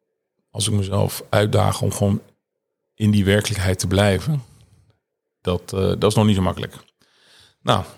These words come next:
nog even wat final thoughts naar aanleiding van deze mooie podcast met Klaartje. Heeft het je geïnspireerd? Vond je het leuk? Luister ook even naar onze andere, naar mijn andere podcasts. Het zijn allemaal mensen,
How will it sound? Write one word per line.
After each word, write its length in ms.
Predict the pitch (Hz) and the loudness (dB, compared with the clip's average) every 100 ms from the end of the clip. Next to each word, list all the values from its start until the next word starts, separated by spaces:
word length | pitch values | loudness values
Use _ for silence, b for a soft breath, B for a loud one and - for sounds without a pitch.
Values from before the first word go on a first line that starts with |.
| _ - | _ -6
nog 160 | 117 | 0
even 180 | 123 120 | 0 2
wat 200 | 113 110 | 0 0
final 280 | - 120 107 | 2 2 2
thoughts 360 | - 139 147 | 2 0 0
naar 120 | 127 - | -2 0
aanleiding 320 | 117 113 107 | 0 0 0
van 100 | 107 | 0
deze 240 | 107 101 - _ | -2 -2 -12 _
mooie 240 | - 104 101 | -6 -4 -2
podcast 460 | 117 - 110 101 | -4 -2 -2 -4
met 100 | 98 | -6
Klaartje. 480 | - 123 127 - 127 - _ B B B B B _ _ | 0 0 0 -4 -8 -10 _ B B B B B _ _
Heeft 240 | 117 - | -8 -8
het 100 | - | -8
je 60 | - | -4
geïnspireerd? 480 | 135 - 120 147 | -4 0 2 2
Vond 140 | - 120 | 2 0
je 60 | |
het 100 | 110 | 2
leuk? 180 | 123 160 | 2 4
Luister 260 | 131 120 127 | 2 2 2
ook 60 | |
even 140 | 113 113 | 2 2
naar 80 | 98 | 0
onze 180 | 98 | 0
andere, 300 | 98 143 135 | 0 0 2
naar 100 | 120 | 2
mijn 140 | 113 - | 2 0
andere 180 | 151 151 | 0 -2
podcasts. 720 | 147 143 147 135 143 - - | -2 -2 0 0 0 -2 -4
Het 80 | - | -4
zijn 120 | 120 | -2
allemaal 220 | 117 110 | 0 2
mensen, 440 | 110 117 - 113 | 2 2 0 -2